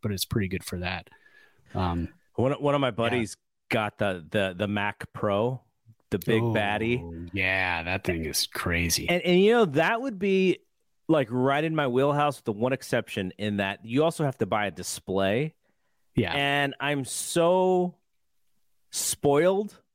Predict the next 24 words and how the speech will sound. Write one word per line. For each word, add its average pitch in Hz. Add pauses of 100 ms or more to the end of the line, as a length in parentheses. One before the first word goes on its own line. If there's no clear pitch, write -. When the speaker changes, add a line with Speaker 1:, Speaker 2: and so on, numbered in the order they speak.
(680)
Speaker 2:
by 147
the 123
iMac 151
display 175
that 139
if 135
I 139
was 139
to 131
buy 127
a 113
display 117
to -
kind 113
of 95
mirror 110
the 104
iMac 101
display, 143 (400)
you're 151
adding, 160
like, 101
another 101 (120)
fifteen -